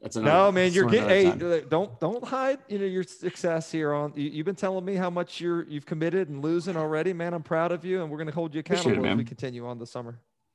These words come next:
Speaker 1: I appreciate it, dude. I don't know about the accountable thing, but we'll talk soon.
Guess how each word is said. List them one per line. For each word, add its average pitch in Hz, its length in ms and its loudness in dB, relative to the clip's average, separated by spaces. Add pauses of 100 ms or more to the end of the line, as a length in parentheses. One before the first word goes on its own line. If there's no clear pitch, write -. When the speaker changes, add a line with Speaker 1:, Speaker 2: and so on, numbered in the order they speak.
(260)
Speaker 1:
I 117 80 4
appreciate 131 460 4
it, 95 80 -2
dude. 107 200 0
I 123 60 -6
don't 123 100 -4
know 117 60 -2
about 107 200 -6
the 104 100 -4
accountable 101 400 -4
thing, 92 180 -6
but 92 120 -2
we'll 123 100 2
talk 147 260 4
soon. 123 380 2